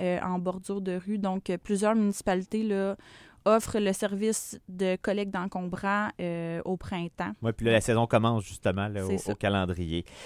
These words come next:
Speaker 2: Et là, ben, euh, je veux par-, qu'on parle d'un truc avant de terminer, là, parce que la saison du barbecue est aussi, euh, elle aussi amorcée.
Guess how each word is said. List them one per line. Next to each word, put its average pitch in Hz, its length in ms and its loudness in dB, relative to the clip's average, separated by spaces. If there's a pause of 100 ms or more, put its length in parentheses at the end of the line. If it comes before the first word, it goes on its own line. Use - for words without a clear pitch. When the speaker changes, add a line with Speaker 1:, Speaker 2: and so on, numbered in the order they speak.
(140)
Speaker 2:
Et 139 120 8
là, 214 220 10
ben, 165 360 6
euh, 127 220 8
je 113 60 -2
veux 175 80 2
par-, 190 180 0
qu'on 151 140 4
parle 180 140 6
d'un 143 100 4
truc - 160 -4
avant 139 180 4
de 131 60 -4
terminer, 123 480 2
là, 170 120 2
parce - 180 -2
que 120 80 2
la 110 120 6
saison 131 300 2
du 127 80 -2
barbecue 123 480 6
est 131 140 0
aussi, 185 420 4
euh, 147 160 10
elle 127 180 4
aussi 185 240 4
amorcée. 151 560 8